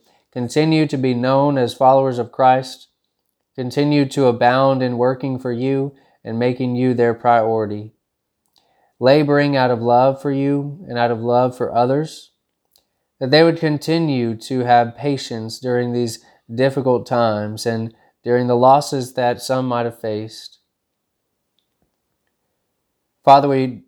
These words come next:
pray that these churches in Oklahoma would be caring for each and every member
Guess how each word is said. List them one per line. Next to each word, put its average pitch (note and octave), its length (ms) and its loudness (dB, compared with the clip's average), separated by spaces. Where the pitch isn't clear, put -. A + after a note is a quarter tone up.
pray D3+ 300 2
that C#3 160 -2
these C#3+ 260 -2
churches C3 440 -2
in B2 120 -2
Oklahoma B2+ 640 0
would A#2+ 180 0
be B2 140 -2
caring C#3 500 -2
for B2 300 -2
each C#3 260 -4
and A#2+ 120 -4
every B2 400 0
member C3+ 580 -2